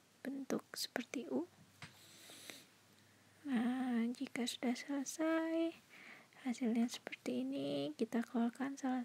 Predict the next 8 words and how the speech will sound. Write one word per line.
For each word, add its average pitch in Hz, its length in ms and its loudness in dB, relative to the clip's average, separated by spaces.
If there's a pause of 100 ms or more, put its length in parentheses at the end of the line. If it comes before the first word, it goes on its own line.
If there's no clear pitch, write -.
satu 247 280 0
ujungnya 269 440 -2
yang 262 80 0
di 240 120 2
dalam 254 360 -2
tadi. 254 360 4 (2000)
Dan, 220 1120 6 (640)
nah, 190 240 10